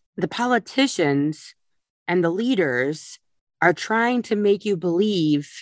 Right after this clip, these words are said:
that there's something that we need to get back to, that somehow this white-centric family of, of a man and a woman and children,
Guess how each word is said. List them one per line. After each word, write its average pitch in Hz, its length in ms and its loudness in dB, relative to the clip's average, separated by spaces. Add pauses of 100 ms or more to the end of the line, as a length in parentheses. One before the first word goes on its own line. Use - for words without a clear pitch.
(1400)
that 175 160 -4
there's 185 220 2
something 208 640 0
that 170 140 -4
we 175 200 0
need 165 240 0
to - 80 -10
get 139 220 -4
back 156 320 0
to, - 340 -4 (640)
that 202 140 -6
somehow 202 680 -2
this 170 580 -4 (400)
white-centric 170 1600 -4 (320)
family 170 1040 -2
of, 156 180 0 (340)
of 147 120 -8
a 151 40 -4
man 170 300 2
and 160 100 0
a 147 60 0
woman 156 380 0
and 139 120 -2
children, 170 800 0